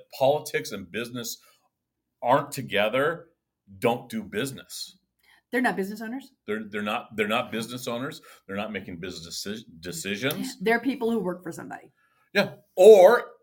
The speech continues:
Speaker 1: or if they want someone to shut up.
Speaker 2: Yeah, true. Now, you mentioned, uh, when we were discussing before we went on, um, went live was,
Speaker 1: Mm-hmm.
Speaker 2: uh, how sometimes folks who are, um, connected to a union,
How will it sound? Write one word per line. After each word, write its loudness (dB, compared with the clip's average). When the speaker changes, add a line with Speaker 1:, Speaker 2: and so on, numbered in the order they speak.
Speaker 1:
or 0
if -18
they -12
want -14
someone -14
to -20
shut -18
up. -14
Speaker 2:
Yeah, -20
true. -10
Now, -4
you -10
mentioned, -8
uh, -10
when -12
we -10
were -8
discussing -10
before -8
we -6
went -8
on, -10
um, -8
went -10
live -6
was, 0
Speaker 1:
Mm-hmm. -6
Speaker 2:
uh, -10
how -4
sometimes -10
folks -12
who -10
are, -6
um, -18
connected -2
to -8
a -4
union, -6